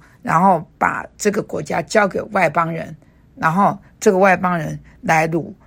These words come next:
那使他们，啊，神曾经真的眷顾，啊，北国跟南国。你看啊，神曾经带领以色列，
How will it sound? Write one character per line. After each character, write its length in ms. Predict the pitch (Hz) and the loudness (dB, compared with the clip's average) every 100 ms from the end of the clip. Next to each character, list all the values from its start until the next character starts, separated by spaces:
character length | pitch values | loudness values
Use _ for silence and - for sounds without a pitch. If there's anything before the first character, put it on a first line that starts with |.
| - 220 - | -10 -8 -6
那 400 | - 160 147 143 - | 0 2 2 -2 -8
使 440 | - - 160 143 - - | -2 0 0 -4 -10 -14
他 160 | - 185 | -4 0
们， 240 | 180 156 147 _ _ _ | 0 -2 -6 _ _ _
啊， 340 | - 156 160 - _ - _ | -4 -4 -4 -8 _ -20 _
神 280 | - 202 214 | 0 2 2
曾 220 | 208 180 | 2 -2
经 180 | 175 196 | 0 0
真 160 | 202 185 | 0 -2
的 120 | 151 | -4
眷 260 | - 190 156 | -2 -2 0
顾， 320 | 175 151 147 _ _ | -2 -2 -4 _ _
啊， 300 | - 151 165 - - | -4 -4 -4 -12 -6
北 160 | 165 151 | -4 -2
国 200 | 147 147 | -2 -2
跟 200 | 175 165 | -2 -2
南 280 | 156 - 160 | -4 -6 -10
国。 300 | - 156 - _ _ _ | -6 -6 -8 _ _ _
你 120 | 156 | -6
看 180 | 156 190 | 0 2
啊， 140 | 156 143 | 2 0
神 260 | - 151 | -4 -6
曾 220 | 147 156 | -6 -8
经 220 | 147 170 165 | -8 -8 -4
带 220 | 185 151 | -2 -2
领 220 | 165 160 | -6 -12
以 120 | - 143 | -10 -6
色 220 | - 170 | -2 -2
列， 260 | 156 147 | -2 -6